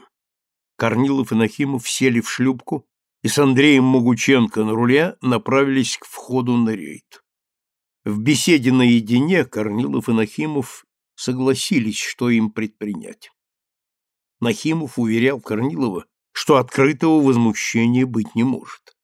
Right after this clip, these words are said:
Он догадывался, что экипажи семи обреченных кораблей все еще не теряют надежды, что приказ отменят, и выигрывают время до подъема флага.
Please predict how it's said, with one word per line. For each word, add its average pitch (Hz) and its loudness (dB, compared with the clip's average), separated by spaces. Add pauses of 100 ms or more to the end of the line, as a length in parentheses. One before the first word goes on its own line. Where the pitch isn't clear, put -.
(480)
Он 110 0
догадывался, 117 0
что 107 -6
экипажи 127 -2
семи 123 2
обреченных 120 0
кораблей 120 -2 (320)
все - -4
еще 143 2
не 123 4
теряют 120 0
надежды, 127 2 (140)
что - 0
приказ 123 -2
отменят, 165 2 (280)
и 143 4
выигрывают 156 4
время 135 2
до 160 -2
подъема 131 0
флага. - -6